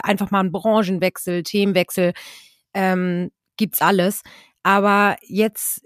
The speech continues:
für den Klimaschutz und um wirklich da was zu bewirken, und ich kenn dich, ja, also ich trau dir auf jeden Fall zu, dass du da Vollgas gibst. Die Frage ist, wie viel Know-how brauche ich dafür eigentlich? Oder musst du dir das jetzt alles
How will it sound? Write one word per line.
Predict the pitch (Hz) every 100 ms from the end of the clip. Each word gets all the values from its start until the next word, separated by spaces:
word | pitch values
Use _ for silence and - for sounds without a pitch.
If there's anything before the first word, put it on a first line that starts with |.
| - - -
für | 233
den | 208 202
Klimaschutz | 240 269 220 - 202 196 -
und | - 202
um | 160 185
wirklich | 214 226
da | - 190
was | 190 -
zu | 180
bewirken, | 175 190 202
und | 175
ich | 175 -
kenn | 208 214
dich, | 175 190 -
ja, | 165 170
also | 143 165
ich | 160 -
trau | - 180
dir | 175
auf | 160
jeden | 185 185
Fall | 175 185 170
zu, | - 180 165
dass | 160 -
du | - 165
da | 160 156 156 151 117 120
Vollgas | - 208 180 165 -
gibst. | - 185 - - - - _ _ -
Die | 190
Frage | - 208 233 180
ist, | 156 226 - _ _
wie | 170 214 285
viel | - - 220 214 214 -
Know-how | 165 185 185 - 202 196 156 147
brauche | - 160 165
ich | 160
dafür | 147 151 175
eigentlich? | 113 147 151 135 -
Oder | 190 185 185 - - -
musst | 214 -
du | 220
dir | 208
das | 196 190
jetzt | 185 -
alles | 185 202 202 190